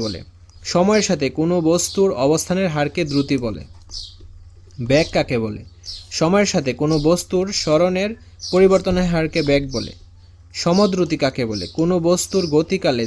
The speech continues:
যদি কখনো দ্রুতির মানের কোনো পরিবর্তন না হয়, তাহলে ওই বস্তুর দ্রুতিকে সমদ্রুতি বলে। পৃষ্ঠা ছয়, ত্বরণ কাকে বলে? সময়ের সাথে কোনো বস্তুর অসম বেগের পরিবর্তনের হারকে ত্বরণ বলে। মন্দন কাকে বলে? সময়ের সাথে কোনো বস্তুর বেগের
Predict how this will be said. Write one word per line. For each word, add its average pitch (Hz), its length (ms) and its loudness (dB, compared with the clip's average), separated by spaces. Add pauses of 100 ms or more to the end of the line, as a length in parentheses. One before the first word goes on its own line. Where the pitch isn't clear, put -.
যদি 147 200 0
কখনো 156 360 -2
দ্রুতির 151 400 0
মানের 160 300 0
কোনো 160 180 -4
পরিবর্তন 160 540 0
না 131 240 -4
হয়, - 180 -8 (380)
তাহলে 165 280 2
ওই 185 220 4
বস্তুর 185 460 0
দ্রুতিকে 156 380 0 (140)
সমদ্রুতি 160 480 -2
বলে। 110 240 -6 (540)
পৃষ্ঠা 185 300 4
ছয়, 165 260 4
ত্বরণ 175 280 4
কাকে 156 300 2
বলে? 117 160 2
সময়ের 185 440 4
সাথে 143 180 0 (120)
কোনো 151 160 0
বস্তুর - 480 0 (680)
অসম 190 280 4
বেগের 190 340 4
পরিবর্তনের 180 520 2
হারকে 160 240 -2
ত্বরণ 160 280 0 (100)
বলে। 110 160 -4
মন্দন 160 400 0
কাকে 139 320 -4
বলে? - 160 -8 (600)
সময়ের 190 400 2
সাথে 170 240 0
কোনো 160 240 2
বস্তুর 151 500 0
বেগের 170 520 2